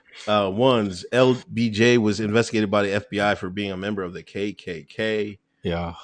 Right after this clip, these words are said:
Speaker 1: Um, Chad, I crack a lot of jokes here, but let me say, I think I speak for a bunch in the room when I say I love you guys. Y'all give me hope for me-,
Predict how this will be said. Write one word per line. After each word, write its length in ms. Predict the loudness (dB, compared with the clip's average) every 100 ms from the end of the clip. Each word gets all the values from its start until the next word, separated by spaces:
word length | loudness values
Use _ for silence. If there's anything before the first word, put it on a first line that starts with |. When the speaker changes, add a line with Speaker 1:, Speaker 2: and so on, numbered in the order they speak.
| -6
Speaker 1:
Um, 340 | -4 -4 -6 -4
Chad, 540 | 0 2 2 2 -4 _ _ _ _ _ _ _
I 60 | -4
crack 240 | 4 4
a 60 | 6
lot 140 | 4
of 60 | 4
jokes 220 | 0 0
here, 140 | 0 0
but 80 |
let 120 | 0 0
me 100 | 0
say, 420 | 2 2 2 -2
I 100 | -6
think 260 | -2 -2 -2
I 40 |
speak 440 | -6 -4 -4 -4 -4
for 160 | -4
a 40 | -2
bunch 220 | -4 -2
in 80 | -2
the 60 |
room 240 | 0 0 0
when 100 | -2
I 220 | -4 -6
say 240 | -4 -2
I 60 | 0
love 220 | -2 -2
you 120 | -2
guys. 420 | 0 0 0 -4 -10 _ _
Y'all 160 | -2 -2
give 140 | 0
me 80 | -2
hope 200 | -2 -2
for 140 | -4 -8
me-, 320 | -2 0